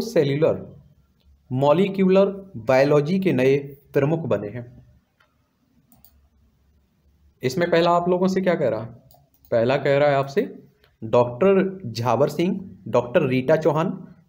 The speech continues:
डॉक्टर विनय नंदीकुरी और डॉक्टर हर्षित जाना।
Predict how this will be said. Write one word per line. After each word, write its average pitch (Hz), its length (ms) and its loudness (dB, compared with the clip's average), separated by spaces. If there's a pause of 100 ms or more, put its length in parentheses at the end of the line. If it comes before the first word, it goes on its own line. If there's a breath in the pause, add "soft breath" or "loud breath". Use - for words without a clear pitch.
डॉक्टर 131 340 2
विनय 139 340 0
नंदीकुरी 156 640 -2 (1000)
और 117 140 2
डॉक्टर 131 340 2
हर्षित 135 320 2
जाना। 117 420 -2